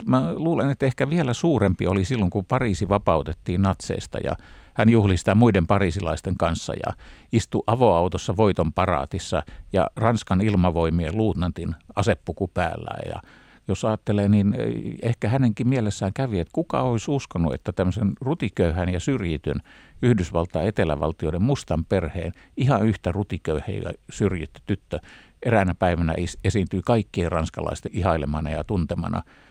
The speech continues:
sotasankarina, hienona, hienossa univormussa ja, ja kaikki heittelee kukkia ja hurraa. Ja kyllä nuo tunnustukset oli ihan ansaittuja. Et kaksituhatta kymmenen-luvulla löydettiin, eh, runsaasti lisää näitä La Resistancein salaisia asiakirjoja ja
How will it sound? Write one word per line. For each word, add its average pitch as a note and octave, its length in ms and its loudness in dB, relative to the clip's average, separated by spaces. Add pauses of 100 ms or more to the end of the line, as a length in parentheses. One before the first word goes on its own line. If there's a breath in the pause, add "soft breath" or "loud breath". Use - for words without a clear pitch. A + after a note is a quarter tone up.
sotasankarina, F2 800 -2
hienona, F#2 540 2 (120)
hienossa G2+ 380 2
univormussa D#2+ 800 -4
ja, B1+ 200 -4 (400 loud breath)
ja G2+ 100 -6
kaikki G#2 320 2
heittelee D#2 440 -2
kukkia - 420 -6
ja E2 120 -6
hurraa. D2+ 400 -12 (720 loud breath)
Ja - 80 0
kyllä D#3+ 180 0
nuo D3+ 300 2
tunnustukset C#3+ 560 0
oli C#3+ 180 -2
ihan C#3+ 200 2
ansaittuja. F2+ 640 -2 (440 loud breath)
Et G2+ 140 0 (160)
kaksituhatta C#3 500 2
kymmenen-luvulla F2 920 2
löydettiin, G2 600 2
eh, C#2+ 60 -4 (580)
runsaasti A#2 500 2
lisää A#2 280 2
näitä C#2+ 280 -4
La D#2 140 0 (240)
Resistancein F#2 600 -2
salaisia - 500 -2
asiakirjoja - 720 -4
ja - 180 -4